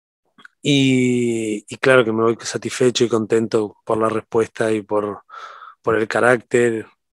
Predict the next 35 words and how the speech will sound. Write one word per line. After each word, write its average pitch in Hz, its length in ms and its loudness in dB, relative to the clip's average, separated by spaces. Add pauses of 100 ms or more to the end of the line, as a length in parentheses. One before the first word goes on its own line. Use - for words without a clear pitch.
(140)
y 101 320 -8
por 104 180 -4
la 107 80 -4
capacidad 113 480 0
para 104 400 -2
revertir 110 480 -2
un 117 80 0
resultado 113 540 0
frente 110 260 -4
a - 20 -4
una 110 100 -4
selección 113 400 -4
muy 113 180 -2
dura, 110 340 -2 (800)
este, 110 760 0
jugando 127 460 6
al 107 60 0
fútbol, 135 460 4
nunca 120 240 -2
recorriendo 113 480 -2
al 113 80 2
golpe, 135 680 4
no, 117 340 -4
no, 113 240 -4
no, 110 360 -6 (420)
no 123 200 4
intentando 120 520 0
nada 120 280 2
que 110 100 -4
no 113 100 -2
sea, 117 420 0 (540)
mm, 104 520 -12 (160)
volcar 120 500 2
la, 117 200 0
la, 104 360 -8